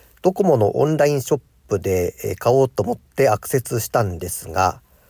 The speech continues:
諸事情により現在欠品なんだそうです。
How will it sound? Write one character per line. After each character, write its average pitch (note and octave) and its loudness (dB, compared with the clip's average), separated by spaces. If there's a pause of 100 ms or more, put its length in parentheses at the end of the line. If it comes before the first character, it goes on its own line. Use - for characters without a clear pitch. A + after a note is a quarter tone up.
(380)
諸 - 0
事 A3 -2
情 E3+ 4
に G#2+ 0
よ F#2+ -2
り F2+ -10 (240)
現 E3+ 2
在 F#2+ -4
欠 C3+ -4 (160)
品 F3+ 0
な D3+ 0
ん F#2+ -4
だ - -6
そ - -6
う - -8
で - -14
す。 - -14